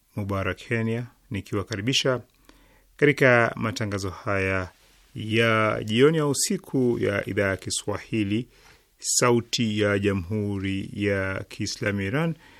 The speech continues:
ikiwatangazieni moja kwa moja kutoka hapa Tehran, katika studio zetu za Jame Jam. Na tulioandalieni Jumatatu hii, wapenzi wasikilizaji, ni taarifa ya habari za dunia, na taarifa hiyo itafuatiwa na tahariri yetu ya leo.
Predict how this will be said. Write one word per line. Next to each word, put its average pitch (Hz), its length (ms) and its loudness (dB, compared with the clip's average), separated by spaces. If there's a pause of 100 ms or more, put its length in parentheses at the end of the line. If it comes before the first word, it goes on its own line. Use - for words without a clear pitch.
(280)
ikiwatangazieni 107 960 0
moja 104 280 -2
kwa 113 140 -12
moja 143 300 0
kutoka - 500 -6
hapa 101 680 -6
Tehran, 117 520 6 (960)
katika 147 300 4
studio 139 280 4
zetu 120 260 4
za 104 260 4
Jame 87 360 -2
Jam. 127 400 4 (840)
Na 139 400 6 (120)
tulioandalieni 107 1040 6 (540)
Jumatatu 107 400 -2
hii, 110 460 4 (220)
wapenzi 120 260 -2
wasikilizaji, 127 460 2
ni 127 100 6
taarifa 127 360 4
ya 120 40 -2
habari 120 260 4
za 95 120 0
dunia, 90 320 -8 (180)
na 180 120 0
taarifa 139 460 0
hiyo 117 300 0
itafuatiwa 113 600 -4
na 110 160 -2
tahariri 110 540 -4
yetu 101 260 -2
ya 98 80 -2
leo. 185 280 6